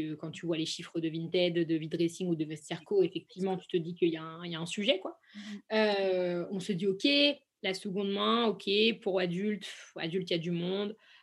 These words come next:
Speaker 1: Bon, on se dit : « OK, pour enfants », parce que pour enfants, pour le coup, ça a du sens. Enfin,
Speaker 2: Ah.
Speaker 1: ça a du sens, ça a aussi du sens pour les adultes, mais pour le coup, ça a beaucoup plus de sens pour les enfants qui grandissent et qui, du coup, ne reportent pas du tout.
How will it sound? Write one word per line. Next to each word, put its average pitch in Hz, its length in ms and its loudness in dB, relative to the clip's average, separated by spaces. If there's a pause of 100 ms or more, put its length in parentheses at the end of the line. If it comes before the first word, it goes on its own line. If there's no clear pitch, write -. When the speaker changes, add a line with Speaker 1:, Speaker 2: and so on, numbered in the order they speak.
(160)
Speaker 1:
Bon, 196 320 2
on 175 40 -4
se 156 60 -12
dit : « 214 100 6
OK, 233 200 2
pour 220 160 0
enfants », 254 400 4
parce - 120 -12
que 214 80 0
pour 190 180 -2
enfants, 202 240 2
pour 220 140 0
le 190 80 8
coup, 196 120 0
ça 196 140 2
a 151 80 0
du 160 120 -4
sens. 262 360 -2 (320)
Enfin, 185 100 2
Speaker 2:
Ah. - 20 -6
Speaker 1:
ça 175 100 0
a 175 40 4
du 175 80 2
sens, 175 220 -2
ça 185 60 0
a - 20 -2 (120)
aussi 226 80 0
du 214 100 4
sens 220 200 4
pour 185 120 2
les 175 120 6
adultes, 220 380 4
mais 180 220 8
pour 175 160 0
le 180 80 6
coup, 196 80 -2
ça 165 140 0
a 143 40 -4
beaucoup 185 300 4
plus 202 120 0
de 185 100 2
sens 220 240 0
pour 180 100 2
les 165 160 4
enfants 214 300 2 (180)
qui 196 140 -4
grandissent 190 520 4 (180)
et 220 80 0
qui, 202 120 -2
du 180 100 2
coup, 240 100 8
ne 214 80 12
reportent 214 540 8
pas 185 180 4
du 185 140 0
tout. 269 240 0